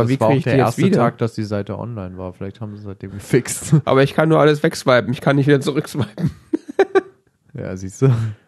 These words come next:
Speaker 2: Aber das, okay, ja, sie haben immerhin über Mobile nachgedacht. Das machen ja auch schon viele nicht. Oder die denken, oder du hast nur auf deinem siebenundzwanzig Zoll Display so eine aufgeblasene Mobilwebseite, weil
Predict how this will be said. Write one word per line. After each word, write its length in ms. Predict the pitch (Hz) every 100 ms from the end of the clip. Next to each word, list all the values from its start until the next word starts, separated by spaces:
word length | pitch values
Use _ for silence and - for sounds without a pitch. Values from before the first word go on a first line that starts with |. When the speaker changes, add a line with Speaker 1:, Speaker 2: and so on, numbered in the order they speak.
| _ _ _ _ _ _
Speaker 2:
Aber 160 | 104
das, 220 | - - - -
okay, 240 | 151 196
ja, 100 | 123
sie 120 | 131
haben 100 | 170
immerhin 320 | 165 165 160
über 140 | 151 143
Mobile 360 | 147 151 117 101
nachgedacht. 520 | - - - 143 -
Das 140 | -
machen 240 | 117 151 123
ja 80 |
auch 100 | -
schon 240 | - 110 107
viele 320 | - 90 98
nicht. 340 | 101 - - -
Oder 200 | 101 98
die 140 | 104
denken, 320 | 120 117 123 113 - - _
oder 160 | 127 131
du 60 |
hast 180 | 123 -
nur 100 | 131
auf 100 | 110
deinem 420 | - 123 123 123 - - _ _ -
siebenundzwanzig 1000 | 143 160 165 143 139 143 139 143 131
Zoll 240 | - 135 147
Display 460 | 214 208 135 127
so 80 | 131
eine 240 | 131 127 127
aufgeblasene 720 | 147 - 139 127 127 135 131
Mobilwebseite, 960 | 127 160 190 143 131 - - - 135
weil 260 | 117 127